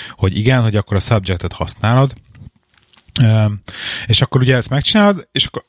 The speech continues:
hogy tudja mégis projektekre bontani, akkor itt jön bele a trükk része, hogy a tegeket, ö, használod. És a tegek, tegek azok valójában tényleg meg lettem győzve most, nagyon, nagyon keményen.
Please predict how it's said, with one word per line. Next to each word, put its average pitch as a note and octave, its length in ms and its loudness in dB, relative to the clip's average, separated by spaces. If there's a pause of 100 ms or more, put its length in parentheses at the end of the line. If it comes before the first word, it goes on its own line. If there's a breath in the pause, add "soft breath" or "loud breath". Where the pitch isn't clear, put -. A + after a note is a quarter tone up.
(120)
hogy C3+ 480 0 (200)
tudja C#3+ 320 2
mégis B2 400 0 (160)
projektekre B2 580 0
bontani, A2+ 540 2 (440 loud breath)
akkor C3+ 180 2
itt D3+ 100 2
jön A#2+ 120 2
bele A2 160 2
a F#2+ 60 0
trükk - 280 -2
része, A#2 400 2
hogy B2 360 2
a - 200 -2
tegeket, G2+ 600 -2
ö, G2 480 2 (480)
használod. E2 720 -4 (640 loud breath)
És - 180 2
a - 40 0
tegek, B2+ 580 0
tegek D#3 340 2
azok G#2 300 -4
valójában A2+ 720 2 (540)
tényleg B2 360 2
meg B2+ 180 0
lettem G2+ 280 0
győzve F#2 320 2
most, D3+ 280 2
nagyon, A2 360 2 (140)
nagyon F#2 220 2
keményen. D3 500 2